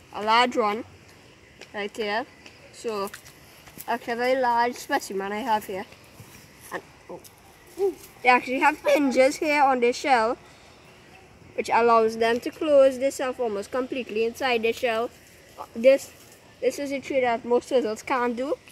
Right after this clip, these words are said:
It's very unique to the, this turtle and other species, and other species similar to it.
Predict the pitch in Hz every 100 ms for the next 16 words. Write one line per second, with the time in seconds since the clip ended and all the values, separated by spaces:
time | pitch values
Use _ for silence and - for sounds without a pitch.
0 | - - - - 220 233 214 220 233 233
1 | 226 - - 269 233 226 - - - -
2 | - _ - 226 240 247 277 233 220 214
3 | 214 233 - 214 202 - 254 226 208 208
4 | - _ - - - 185 190 226 208 -
5 | 262 208 208 - 233 190 196 262 -